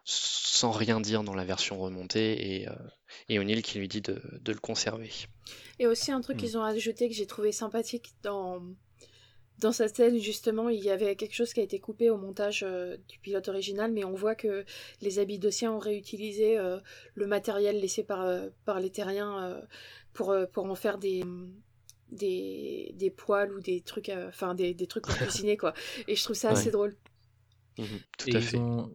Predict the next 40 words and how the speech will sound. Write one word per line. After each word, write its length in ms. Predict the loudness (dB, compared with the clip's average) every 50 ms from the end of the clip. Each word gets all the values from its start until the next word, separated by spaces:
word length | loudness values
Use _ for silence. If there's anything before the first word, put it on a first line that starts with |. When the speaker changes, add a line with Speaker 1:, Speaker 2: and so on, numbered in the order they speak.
| -8 0
Speaker 4:
d'ailleurs, 240 | 2 4 4 4 4
dans 100 | 2 -2
cette 220 | -2 -4 -6 0
scène, 120 | 0 0
ils 160 | 2 2 0 2
ont 40 |
aussi 200 | 0 0 0 0 2
recuté, 500 | 2 2 2 0 -4 -2 0 -2 -2 -2
ils 160 | -4 -6 -4
ont 80 | -2 -2 -2 -2 -2
enlevé 340 | -4 -4 -2 0 0 0 0
les, 220 | 2 0 0 0
euh, 180 | 0 -2 -4 -6 -6 -4
les 100 | 2 4
références 460 | 4 4 4 4 4 2 2 2 2 0
à 40 |
d'autres 200 | 2 2 0 0
séries. 320 | 4 4 4 4 4 -2 -8 _
<laughs> 60 | _ -8
C'est 180 | -8 -8 -8 -4 2
Speaker 2:
Ah 60 | 6
Speaker 4:
très 80 | 6 8
Speaker 2:
oui, 200 | 8 8 4 4
Speaker 4:
drôle. 140 | 4 6
Speaker 2:
euh, 80 | 4 6 8
mais, 200 | 6 6 6 6
euh, 120 | 6 6
non, 180 | 6 4 2 2
c'est 180 | 4 4 4
juste, 260 | 4 4 0 0 4 4
euh, 180 | 4 4 4
il 60 | 4
y 60 | 2 2
a 60 | 2
un 80 | 2
truc, 180 | -2 -4 -4 -4
je 80 | -4 -4
me 60 | -4
souviens 300 | -2 0 0 0 0 0
que 420 | -2 -4 -4 -4 -4 -6 -6 -8